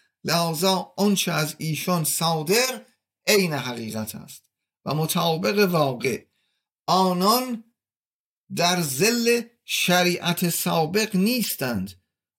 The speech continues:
آنچه گویند قول حق است و آنچه مجرا دارند عمل صدق. هیچ مؤمنی را حق اعتراض نه، باید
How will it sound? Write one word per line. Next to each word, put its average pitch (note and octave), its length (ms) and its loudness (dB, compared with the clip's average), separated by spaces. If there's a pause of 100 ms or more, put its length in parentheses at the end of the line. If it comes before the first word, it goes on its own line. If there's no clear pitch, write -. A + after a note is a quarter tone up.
(120)
آنچه A3+ 420 0
گویند F#3+ 800 2 (360)
قول D3 260 -4
حق F3+ 460 -6
است G2 420 -10 (300)
و - 60 -4
آنچه A3+ 420 0
مجرا E3+ 560 0
دارند F#3 800 2 (400)
عمل D3 380 -2
صدق. F3+ 600 0 (500)
هیچ E3+ 400 -2
مؤمنی F3+ 720 -2
را A3+ 480 2 (220)
حق - 420 -4
اعتراض D#3+ 880 0
نه، D#3 360 -2 (340)
باید F3 720 2